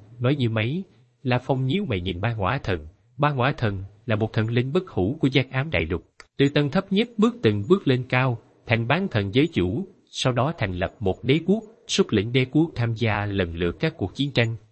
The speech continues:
Sau đó đế quốc đổ nát, hắn một mình lang bạc trên Giác Ám Đại Lục, trải qua nhiều gian nguy, cuối cùng bước vào thần linh bất hủ.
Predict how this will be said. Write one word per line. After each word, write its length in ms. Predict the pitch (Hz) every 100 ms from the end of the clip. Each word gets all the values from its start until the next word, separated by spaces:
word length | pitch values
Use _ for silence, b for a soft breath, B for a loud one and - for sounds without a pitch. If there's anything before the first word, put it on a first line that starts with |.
| _ _
Sau 240 | - - 110
đó 220 | 110 165
đế 180 | 147 156
quốc 120 | 220 -
đổ 160 | 90 120
nát, 240 | 143 190 _ _ _ _
hắn 200 | 160 190
một 260 | 117 -
mình 200 | 101 92 101 - -
lang 200 | 117 120
bạc 200 | 101 76 -
trên 160 | 123 110
Giác 220 | 139 147
Ám 280 | 135 135 185
Đại 140 | 78
Lục, 200 | 85 82 - _ -
trải 200 | 107 139 139
qua 240 | 127 113
nhiều 240 | 107 95 85
gian 200 | 120 120
nguy, 300 | 120 110 113 _ _ _
cuối 180 | - 202 208
cùng 320 | 107 98 95
bước 220 | 139 208 -
vào 180 | 95
thần 300 | 92 98 95
linh 260 | 104 113 117
bất 160 | 180 -
hủ. 400 | - 82 120